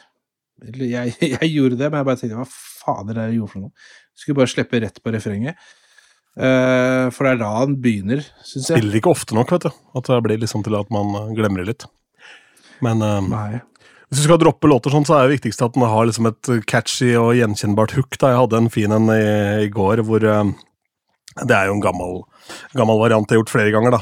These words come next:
Speaker 2: Men, eh, det handler bare om at den sangen som du banker inn er gjenkjennbar nok. Jeg har en sånn a cappella ut av Usher med Ye.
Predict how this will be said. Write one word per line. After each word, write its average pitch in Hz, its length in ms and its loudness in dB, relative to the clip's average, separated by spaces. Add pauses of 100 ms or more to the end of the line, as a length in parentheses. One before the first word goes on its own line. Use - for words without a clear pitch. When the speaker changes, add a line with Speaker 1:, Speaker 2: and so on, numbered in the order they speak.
Speaker 2:
Men, 117 240 4
eh, 117 240 4
det 120 80 2
handler 127 240 2
bare 110 160 4
om 110 80 -2
at - 80 -4
den 113 160 0
sangen 104 320 2
som 117 160 2
du 117 80 0
banker 110 320 2
inn 110 80 4
er 104 160 4
gjenkjennbar 104 560 0
nok. 120 160 0
Jeg 113 80 4
har 107 80 4
en 107 80 -2
sånn 120 140 0
a - 20 -20
cappella 101 480 0
ut 110 240 0
av 101 160 0
Usher 104 240 0
med 110 160 2
Ye. 117 160 4